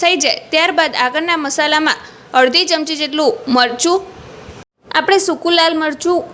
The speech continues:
ઉમેર્યું છે અને આગળ આપણે લીલું મરચું ઉમેરેલું છે, એટલે આપણે એ પ્રમાણે ઉમેરવાનું રહેશે.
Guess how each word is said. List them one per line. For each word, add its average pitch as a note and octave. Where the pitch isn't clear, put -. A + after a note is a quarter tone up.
ઉમેર્યું D4+
છે G4
અને D4+
આગળ D#4
આપણે D#4
લીલું C#4+
મરચું D4
ઉમેરેલું C#4+
છે, F#4+
એટલે D4+
આપણે D4+
એ -
પ્રમાણે C#4+
ઉમેરવાનું C4
રહેશે. B3+